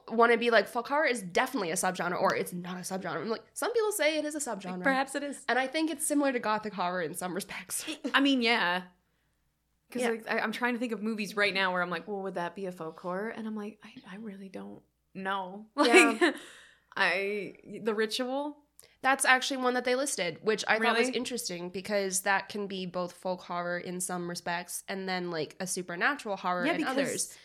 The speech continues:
Speaker 1: Because there actually is a creature.
Speaker 2: And it's more prominent than the people that are
Speaker 1: Mm.
Speaker 2: believing in this creature. Like, we only see them at the end. So I'm
Speaker 1: Yeah.
Speaker 2: like, "So who am I supposed to be?" But they are isolated.
Speaker 1: Yeah.
Speaker 2: And they are in, like, a very distinct,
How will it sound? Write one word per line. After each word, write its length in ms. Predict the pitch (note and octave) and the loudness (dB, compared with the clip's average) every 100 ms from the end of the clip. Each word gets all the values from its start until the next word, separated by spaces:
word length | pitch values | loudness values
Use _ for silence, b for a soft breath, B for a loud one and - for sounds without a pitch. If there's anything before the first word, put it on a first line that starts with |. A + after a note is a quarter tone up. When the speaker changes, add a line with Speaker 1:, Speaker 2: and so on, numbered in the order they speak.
| B | B
Speaker 1:
Because 260 | - A#3 C#4 | -6 2 2
there 100 | D4 | 4
actually 260 | D#4 - F#4+ | 2 0 -4
is 220 | D#4 D#4+ | -4 -2
a 40 | B3+ | -4
creature. 560 | D4+ D#4 G3+ D#3 D3+ B B - | -4 -4 -4 -4 -6 B B -2
Speaker 2:
And 260 | D4+ E4 | 0 2
it's 160 | C#4+ C#4+ | 0 -2
more 340 | A3+ A3+ A#3+ | -2 2 2
prominent 640 | B3 - G#3+ G#3 G3 D#3 - | 0 2 2 2 -4 -6 -4
than 560 | F3+ F3 F3 E3+ E3+ - _ _ _ - | -2 -2 -4 -8 -16 -20 _ _ _ -10
the 140 | G3 | -8
people 560 | F#3 A3+ F#3 - F#3 - _ - | -4 -4 -4 -6 -8 -18 _ -2
that 260 | F#3 G#3 | 0 2
are 140 | F3 F3 | 2 0
Speaker 1:
Mm. 80 | |
Speaker 2:
believing 580 | F3 E3 F3+ F3+ E3 D#3+ | -2 -2 -2 -2 -2 -4
in 340 | - F#3+ F#3 F3 | -8 -6 -6 -8
this 180 | E3 - | -10 -8
creature. 440 | F#3 D#3+ D3+ D3+ | -8 -8 -6 -6
Like, 140 | E3+ | -4
we 100 | F#3 | -2
only 240 | G#3+ A3+ G#3 | 0 0 -4
see 160 | G3+ | -4
them 200 | G3 G#3 | -2 -2
at 80 | F#3+ | -2
the 120 | C#3 | -6
end. 400 | G2 F3+ - - | -2 0 -2 -4
So 120 | F3+ G#3 | -2 0
I'm 60 | |
Speaker 1:
Yeah. 40 | G#3+ | 2
Speaker 2:
like, 160 | G#3 | -2
"So 300 | - G#3 F#3 | -4 -4 -4
who 180 | F#3 A3+ | -6 -6
am 100 | G#3 | -4
I 80 | F#3 | -6
supposed 260 | F#3 F#3+ F#3 | -8 -10 -10
to 40 | |
be?" 140 | E3 B B | -12 B B
But 100 | - C#4 | -2 2
they 80 | |
are 120 | C#4 C#4 | 2 4
isolated. 580 | D4 D4+ G#3 F3+ F3+ G#3 | 2 0 -2 0 0 -2
Speaker 1:
Yeah. 280 | G3 F#3+ F#3+ - | -4 -6 -6 -10
Speaker 2:
And 100 | G#3 | -2
they 80 | G#3 | 2
are 180 | G3+ A3+ | 2 2
in, 500 | - A#3 A3+ A3+ A#3 _ _ | 0 -2 -2 -6 -10 _ _
like, 180 | G#3 G#3+ | -10 -8
a 40 | |
very 480 | F#3 F3+ G#3 G#3+ A3 | -8 -2 2 2 0
distinct, 960 | F#3 G#3+ G#3 - - A#3+ G#3 G#3+ _ | 0 -2 -2 -8 -2 0 0 -6 _